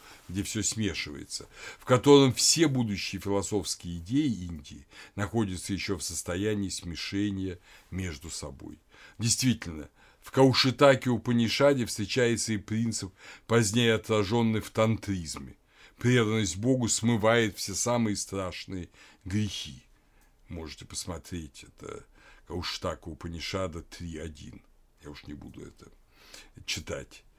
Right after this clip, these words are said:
Так что есть все. Есть идея внутреннего правителя,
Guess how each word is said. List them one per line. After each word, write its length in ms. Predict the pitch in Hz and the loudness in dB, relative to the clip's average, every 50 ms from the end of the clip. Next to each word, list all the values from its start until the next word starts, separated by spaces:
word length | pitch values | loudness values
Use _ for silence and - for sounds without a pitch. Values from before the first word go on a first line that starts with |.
| _ - - - - _ - - 117 95 - | _ -20 -20 -20 -20 _ -18 -16 -16 -2 4
Так 200 | - 147 135 - | 6 6 6 6
что 480 | - - - 143 139 135 135 123 113 95 - - _ _ _ _ _ _ _ _ _ _ _ _ _ _ _ _ _ _ _ _ _ _ _ _ _ _ _ _ _ _ _ _ _ _ _ - - - - - - _ _ _ _ _ _ _ | 2 2 6 8 10 10 10 8 6 0 -4 -10 _ _ _ _ _ _ _ _ _ _ _ _ _ _ _ _ _ _ _ _ _ _ _ _ _ _ _ _ _ _ _ _ _ _ _ -20 -20 -20 -20 -20 -20 _ _ _ _ _ _ _
есть 420 | - 110 104 127 147 147 135 - - | -6 0 8 10 10 10 10 6 2
все. 500 | - - - - 120 104 85 69 - - _ _ _ _ _ _ _ _ _ _ _ _ _ _ _ _ _ _ _ _ _ _ _ _ _ _ | -2 -2 2 4 4 4 2 0 -4 -12 _ _ _ _ _ _ _ _ _ _ _ _ _ _ _ _ _ _ _ _ _ _ _ _ _ _
Есть 420 | 113 101 117 143 147 139 - - 127 | 0 6 8 10 10 8 6 2 -2
идея 400 | 120 95 98 147 160 151 147 131 | -4 -2 4 8 10 10 10 10
внутреннего 680 | 117 120 143 151 147 - - 139 139 135 135 131 135 | 8 6 4 4 4 4 2 2 4 4 6 6 4
правителя, 880 | 127 - 139 135 135 139 123 110 110 95 - - 85 80 76 71 67 | 4 4 4 4 4 4 2 0 -4 -8 -10 -12 -12 -12 -14 -16 -18